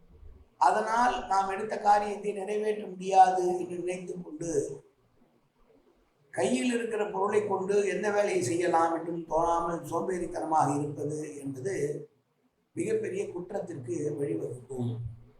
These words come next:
நம்மிடம் ஒருவர் ஒரு பொருள் வாங்கி சென்றிருக்கிறார், அதை திரும்ப வாங்க வேண்டும் என்கிற எண்ணம் இருக்க வேண்டும். அதே போல நாம் ஒருவரிடம் பெற்ற உதவியினை திருப்பி அவர்களுக்கு செய்வதற்கான மனமும் வேண்டும்.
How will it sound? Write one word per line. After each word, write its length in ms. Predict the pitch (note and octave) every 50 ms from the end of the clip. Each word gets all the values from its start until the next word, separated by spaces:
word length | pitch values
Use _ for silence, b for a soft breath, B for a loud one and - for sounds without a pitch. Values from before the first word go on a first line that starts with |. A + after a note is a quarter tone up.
| - - - - _ - - - - _ _ _ _ _ _ _ _ - - - _ -
நம்மிடம் 500 | D#3+ F3 - - A3 A3+ A#3 B3+ B3+ A#3+
ஒருவர் 240 | A3+ G#3+ G#3+ G3+ F#3+
ஒரு 240 | F3+ F3 E3+ D#3 C#3+
பொருள் 240 | E3+ G#3+ A3 A3+ -
வாங்கி 320 | G#3 G3 F#3+ F#3+ F#3 F3
சென்றிருக்கிறார், 840 | - - E3+ D#3+ E3 E3 D#3+ D#3+ D#3 D#3+ D#3 D#3 D#3 D#3 D#3 D#3 D#3 - -
அதை 220 | - D#3+ D#3 D#3 -
திரும்ப 340 | - F#3 G3+ G#3 G#3 G#3 G3
வாங்க 360 | F#3 F3+ F3 F3 F3 E3 D#3+
வேண்டும் 360 | D#3+ E3 D#3+ D#3 D#3+ D#3 D#3
என்கிற 260 | D#3+ D#3+ D#3 D#3 D3+ D3
எண்ணம் 340 | D3 D3 C#3+ E3+ F3+ F3
இருக்க 260 | D#3+ D3 D3 D3 C#3+ C#3
வேண்டும். 420 | C#3 C3+ B2+ C3 C3 B2+ - - _ _ _ _ _ _ _ _ _ - - -
அதே 460 | - - - - A3 A3+ - - - -
போல 500 | G#3+ G3+ F#3+ F3+ E3+ F3 - - - -
நாம் 360 | F3 F3 F#3 G3+ G#3 G#3 G3+ F3+
ஒருவரிடம் 720 | F3+ F#3 F#3 F#3 F3+ F3+ F#3 G#3 G#3+ - - B3 - - _ _ _ _ -
பெற்ற 340 | F3+ F3+ F3+ F3+ - G3 F3
உதவியினை 640 | - G3 G3+ G#3 G3 G3 F3+ F3 F3+ F#3+ F#3 F3+
திருப்பி 340 | F3 F3+ F#3+ - F#3+ F#3 G3
அவர்களுக்கு 400 | F3+ F3 E3+ D#3+ D#3 D3 C#3+ C#3
செய்வதற்கான 720 | - - F#3 F#3 F#3 F3+ F3+ F3 E3+ E3 D#3 E3 F3 E3+
மனமும் 420 | - D3 D3+ D#3+ D#3+ D#3+ D#3+ D3+
வேண்டும். 400 | C#3+ C3+ C3+ - - C#3 C#3+ -